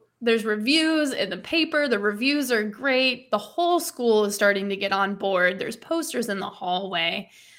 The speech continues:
There's this huge banner outside the school, and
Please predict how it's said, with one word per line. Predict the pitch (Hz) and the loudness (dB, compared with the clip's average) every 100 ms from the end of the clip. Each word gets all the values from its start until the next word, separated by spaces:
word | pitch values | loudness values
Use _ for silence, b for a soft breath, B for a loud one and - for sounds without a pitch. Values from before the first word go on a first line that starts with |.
| b _ | b _
There's | 240 226 | 2 4
this | 240 233 | 2 -2
huge | - 320 302 233 | 0 2 2 2
banner | 247 233 214 | 2 4 2
outside | 190 175 202 - 311 320 277 | 0 -2 -6 -2 2 2 0
the | 262 | -4
school, | - - 240 214 214 226 - - | -6 -2 0 2 0 -2 -6 0
and | 214 208 208 214 | 2 2 0 -4